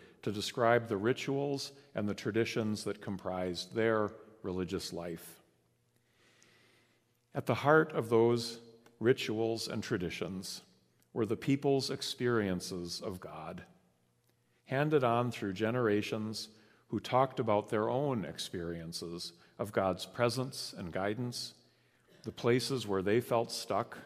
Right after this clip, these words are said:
or confused, and their continued discovery of God's gracious and provident hand.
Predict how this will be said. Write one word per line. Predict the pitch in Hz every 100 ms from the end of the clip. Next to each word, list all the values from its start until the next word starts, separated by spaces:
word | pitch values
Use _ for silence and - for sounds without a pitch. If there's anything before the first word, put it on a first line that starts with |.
| -
or | - 101
confused, | 104 87 107 107 120 117 - - - _ _ _ _ _ _ _
and | 117 95
their | 120 131 104
continued | - 95 - 139 135 120
discovery | 110 - - 107 90 82 80 - - - -
of | 101
God's | 104 98 92 -
gracious | 110 107 107 117 - -
and | 107
provident | 87 95 90 92 87
hand. | - 95 82 85